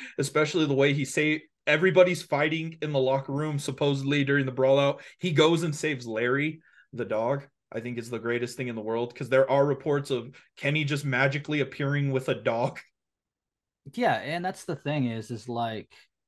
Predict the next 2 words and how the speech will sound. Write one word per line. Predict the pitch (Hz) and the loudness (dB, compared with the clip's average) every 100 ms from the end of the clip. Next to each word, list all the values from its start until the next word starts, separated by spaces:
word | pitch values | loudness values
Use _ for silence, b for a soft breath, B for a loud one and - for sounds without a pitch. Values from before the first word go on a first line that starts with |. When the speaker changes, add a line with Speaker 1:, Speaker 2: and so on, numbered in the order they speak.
| _ _ _ _ _ _ _ _ _ _ _ _ _ _ _ - | _ _ _ _ _ _ _ _ _ _ _ _ _ _ _ -10
Speaker 2:
Kenny | - 190 220 202 | -4 -2 -2 -2
is | 160 151 143 131 | 0 0 0 -4